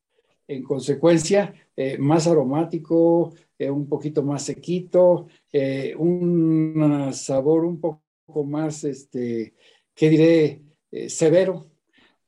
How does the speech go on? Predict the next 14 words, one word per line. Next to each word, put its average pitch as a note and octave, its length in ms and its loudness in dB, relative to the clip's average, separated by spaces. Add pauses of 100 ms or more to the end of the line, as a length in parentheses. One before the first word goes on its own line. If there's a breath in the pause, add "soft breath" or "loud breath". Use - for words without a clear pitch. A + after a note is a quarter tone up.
pero C#3+ 220 0
siempre, F3+ 720 -4 (240 soft breath)
eh, C3+ 340 -10
ayuda E3 680 0
que C3+ 520 -6
en B2 100 -8
cada F3+ 260 4
época F3 340 -2
del B2+ 180 -4
año, F3+ 460 -4 (420)
eh, C#3 220 -10
se D3+ 180 0
puede F3+ 300 4
distinguir E3 720 0